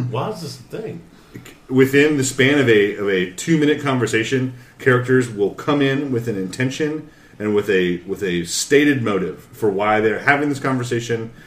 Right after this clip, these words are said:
Speaker 2: and why they're making the decisions that they're talking about. And by the end of that two-minute conversation,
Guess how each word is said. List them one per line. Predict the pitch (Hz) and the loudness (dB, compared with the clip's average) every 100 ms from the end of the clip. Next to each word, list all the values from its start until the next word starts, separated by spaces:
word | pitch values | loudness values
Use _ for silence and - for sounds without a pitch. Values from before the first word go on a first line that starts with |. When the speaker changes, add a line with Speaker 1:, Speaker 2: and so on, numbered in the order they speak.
| - 95 | -14 -6
Speaker 2:
and | 98 92 | -4 0
why | 110 117 | 4 6
they're | 113 107 | 6 4
making | 110 110 104 | 0 -4 -6
the | 90 | -6
decisions | 87 123 120 117 | -2 -2 -2 -6
that | 107 | -4
they're | 98 | -2
talking | 110 98 101 | -2 -6 -6
about. | 92 87 82 - - - | -6 -6 -8 -14 -20 -8
And | 98 90 | -6 -2
by | 92 | -2
the | 85 85 | -2 -2
end | 113 | 0
of | 147 | 2
that | 143 127 | 0 0
two-minute | 139 131 120 | 2 2 0
conversation, | 127 120 117 117 117 110 | -2 -2 -2 -4 -4 -8